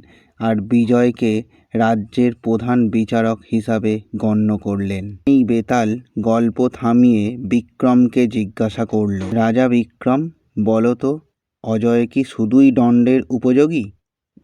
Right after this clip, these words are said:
নাকি ভাই হিসাবে বিজয়ের তাকে ক্ষমা করা উচিত? যদি জানো আর না বলো, তাহলে তোমার ঘাড় মটকে দেব।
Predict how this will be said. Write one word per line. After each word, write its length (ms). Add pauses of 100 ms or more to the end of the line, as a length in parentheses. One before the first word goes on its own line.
নাকি 720 (540)
ভাই 300
হিসাবে 600
বিজয়ের 580 (100)
তাকে 280
ক্ষমা 340
করা 280
উচিত? 480 (640)
যদি 360
জানো 500 (220)
আর 200
না 320
বলো, 400 (220)
তাহলে 480
তোমার 400
ঘাড় 400
মটকে 500
দেব। 360